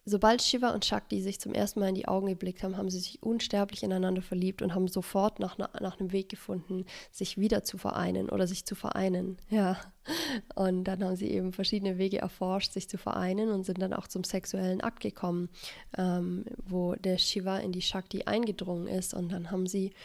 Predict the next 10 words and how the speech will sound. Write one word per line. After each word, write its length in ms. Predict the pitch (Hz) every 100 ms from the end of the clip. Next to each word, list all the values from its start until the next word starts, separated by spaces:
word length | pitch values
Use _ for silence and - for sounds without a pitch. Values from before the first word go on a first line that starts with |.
| - - - - - -
für 680 | - 190 185 185 190 226 -
weitere 460 | 190 202 214 208 -
Äonen, 800 | 185 180 185 190 190 190 196 220 - - - - - -
ähm, 840 | 196 180 180 180 180 180 185 196 - _ _ _ _ -
Jahre, 760 | 190 175 175 180 196 202 214
Jahre, 300 | 190 190 202
Jahre, 320 | 196 180 180
Jahre 320 | 180 180 208 185
lang, 320 | 175 175 190
Ewigkeiten 880 | - 226 202 - 170 175 - 185